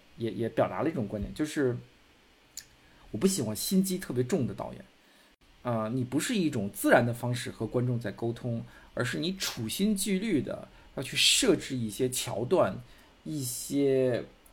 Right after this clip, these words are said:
一些，一些通过场面调度也好，通过演员表演也好，通过故事情节也好，你设计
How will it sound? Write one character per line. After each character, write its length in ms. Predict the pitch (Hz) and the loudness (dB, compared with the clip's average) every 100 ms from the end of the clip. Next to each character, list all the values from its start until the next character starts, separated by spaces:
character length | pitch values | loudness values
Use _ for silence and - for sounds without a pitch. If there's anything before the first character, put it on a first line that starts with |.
| - | -10
一 80 | 147 | -8
些， 260 | 151 135 | 2 2
一 160 | 131 147 | 2 -4
些 240 | 123 143 - - - - - - - - | -2 -2 -2 -18 -20 -20 -20 -20 -20 -6
通 160 | 180 165 | -2 2
过 180 | 139 123 | 2 2
场 180 | - 117 | -4 -2
面 140 | 123 | -2
调 180 | 147 190 | 2 0
度 160 | 147 127 | 2 2
也 160 | 123 | 2
好， 300 | 127 117 110 113 | 0 -4 -10 -8
通 120 | 151 | -4
过 80 | 139 | 0
演 160 | 113 | 2
员 120 | 110 135 | 0 0
表 200 | 127 127 | 0 2
演 120 | 139 | 2
也 60 | 117 | -2
好， 100 | 101 | -6
通 180 | - 143 | -6 -8
过 80 | 123 | -4
故 100 | 147 | -4
事 80 | 123 - | -4 -2
情 120 | 127 | -2
节 60 | |
也 60 | 147 | 0
好， 160 | 110 104 - - - | -4 -6 -14 -16 -4
你 80 | |
设 220 | 123 - | 0 2
计 120 | 202 | 2